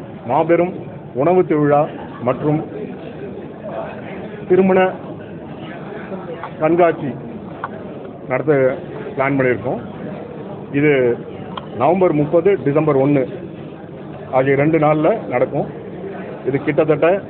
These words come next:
ஒரு நாளைக்கு இருபத்தையாயிரம் பேர் நம்ம வந்து பிளான் பண்ணியிருக்கோம். ரெண்டு நாளைக்கு ஐம்பதாயிரம் பேர் பிளான் பண்ணியிருக்கோம்.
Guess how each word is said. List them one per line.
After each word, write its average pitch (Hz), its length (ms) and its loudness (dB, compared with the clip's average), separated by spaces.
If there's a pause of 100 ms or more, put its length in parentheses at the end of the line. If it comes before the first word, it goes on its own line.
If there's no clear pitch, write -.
(100)
ஒரு 127 160 2
நாளைக்கு 156 460 4 (380)
இருபத்தையாயிரம் 156 720 6
பேர் 165 260 4 (440)
நம்ம 131 300 4
வந்து 131 120 2
பிளான் 151 380 4
பண்ணியிருக்கோம். 127 300 0 (580)
ரெண்டு 160 220 4
நாளைக்கு 185 400 4
ஐம்பதாயிரம் 160 360 6
பேர் 160 200 4
பிளான் 139 200 4
பண்ணியிருக்கோம். 113 380 -2